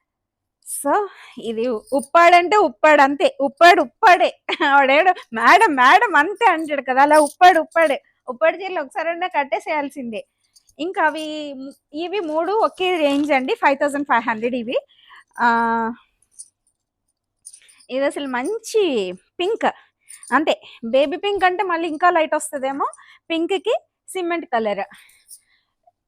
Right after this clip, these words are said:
అంతా మొత్తం బాల్స్ లాగే ఇచ్చేసాడు బూటీస్. So బ్లౌజ్ కూడా ఇదే ఉంటుంది.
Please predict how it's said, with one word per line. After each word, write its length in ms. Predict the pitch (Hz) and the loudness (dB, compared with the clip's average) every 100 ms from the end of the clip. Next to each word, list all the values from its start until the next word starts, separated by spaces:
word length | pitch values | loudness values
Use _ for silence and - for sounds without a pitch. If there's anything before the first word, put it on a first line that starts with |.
| - | -4
అంతా 640 | 254 285 339 392 415 440 | -2 -2 -4 -6 -6 -4
మొత్తం 720 | 403 302 - 427 392 330 269 233 | -4 -4 -8 -6 -6 -4 -6 -2
బాల్స్ 380 | 240 262 339 359 | 2 2 2 -4
లాగే 300 | 320 320 415 | -4 -2 -4
ఇచ్చేసాడు 420 | 339 214 - 240 | -6 -8 -8 -8
బూటీస్. 420 | 214 214 214 - - _ _ _ _ _ - 349 | -8 -8 -10 -12 -20 _ _ _ _ _ -14 -4
So 340 | 370 381 277 220 196 | 0 0 -2 -6 -10
బ్లౌజ్ 360 | 233 277 330 330 | 0 2 2 -2
కూడా 160 | 349 | -2
ఇదే 240 | 392 277 277 | -2 0 0
ఉంటుంది. 520 | 262 254 208 185 | -2 -4 -8 -8